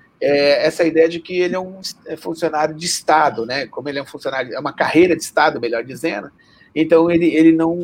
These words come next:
deveria se apegar aos governos. E um ponto importante na questão do professor, William, é exatamente o seguinte: o que que te-, por que que eu mencionei a questão da carreira?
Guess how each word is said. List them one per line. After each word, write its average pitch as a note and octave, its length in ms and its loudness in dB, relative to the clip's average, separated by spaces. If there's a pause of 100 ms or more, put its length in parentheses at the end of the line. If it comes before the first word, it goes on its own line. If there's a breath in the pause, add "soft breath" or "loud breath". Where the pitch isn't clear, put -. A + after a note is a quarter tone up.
deveria D#3 440 2
se D#3 160 -4
apegar C#3+ 380 0
aos D3+ 160 -2
governos. C#3+ 680 2 (440 soft breath)
E F#3 80 -2
um C4+ 80 -2
ponto - 400 -2
importante E3 560 2
na D3+ 140 -4
questão C#3+ 320 -8
do C#3 100 -8
professor, C3 680 -2
William, E3 420 0
é D3 100 2
exatamente E3 640 -2
o F3 40 -8
seguinte: F#3 520 -6 (220 loud breath)
o D3+ 80 -4
que B3+ 160 -4
que B3+ 120 -12
te-, D#3+ 140 -14
por F3 160 -4
que A#3 140 -4
que - 80 -8
eu G3 40 -2
mencionei D#3+ 520 0
a C#3+ 60 0
questão C#3 520 -4
da C#3 160 2
carreira? C3 500 0